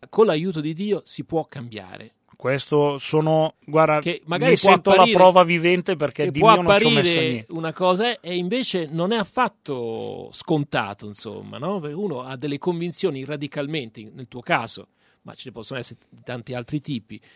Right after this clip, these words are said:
Speaker 1: di un certo tipo, incontra Gesù Cristo e la sua vita cambia.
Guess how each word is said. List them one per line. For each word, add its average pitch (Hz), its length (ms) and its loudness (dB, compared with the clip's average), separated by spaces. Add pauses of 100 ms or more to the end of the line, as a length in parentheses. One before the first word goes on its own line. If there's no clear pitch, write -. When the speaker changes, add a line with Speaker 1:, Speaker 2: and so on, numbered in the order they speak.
(220)
Speaker 1:
di 160 160 -10
un - 80 -8
certo 202 380 -2
tipo, 226 560 -2 (260)
incontra 175 840 -2
Gesù 160 300 -8
Cristo 165 600 -8
e 170 60 -12
la 160 100 -6
sua 151 100 -8
vita 110 240 -14
cambia. - 460 -20